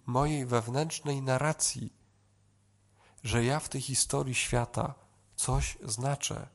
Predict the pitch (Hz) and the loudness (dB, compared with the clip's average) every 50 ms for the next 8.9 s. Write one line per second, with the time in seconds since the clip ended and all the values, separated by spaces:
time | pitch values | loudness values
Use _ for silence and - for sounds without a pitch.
0 | _ _ _ _ _ _ _ _ _ _ _ _ _ _ _ _ _ _ _ _ | _ _ _ _ _ _ _ _ _ _ _ _ _ _ _ _ _ _ _ _
1 | _ _ _ - - 123 123 123 135 135 139 139 139 131 - - 123 117 - - | _ _ _ -2 0 0 2 2 2 2 2 2 0 -2 -2 -4 -4 -4 -4 -4
2 | - - _ _ - - - - 123 110 131 123 127 135 143 139 131 117 143 151 | -6 -12 _ _ -20 -20 -8 -4 2 4 4 6 6 6 8 6 6 6 4 2
3 | - - 120 113 113 123 139 143 147 143 - - 123 - - - - 147 139 113 | 2 4 6 8 10 10 10 8 6 4 0 0 2 4 4 4 4 4 2 0
4 | 101 - - - - - - - - - - 113 113 113 - - - - 135 160 | -2 -4 -6 -10 -18 -20 -20 -10 -6 -2 0 2 2 0 -2 -4 0 2 4 4
5 | 160 139 113 117 143 160 - - - - - 113 104 104 107 120 160 202 214 185 | 6 6 6 6 6 4 -2 -10 -10 -2 0 2 4 4 6 6 6 6 6 6
6 | 185 165 139 127 131 120 - - 110 113 107 107 101 - - 107 107 104 104 113 | 6 6 6 4 2 0 0 0 2 2 4 2 2 0 -2 -4 -4 -4 -6 -10
7 | - - - - - - - - - 131 139 151 156 147 139 151 165 - - - | -12 -16 -20 -20 -20 -20 -8 0 0 2 6 6 6 6 6 6 6 4 4 4
8 | 160 160 - - - - 151 - - - 170 160 135 117 - 113 - 113 | 4 4 2 0 -2 0 0 0 2 2 0 0 0 0 0 -2 -2 -6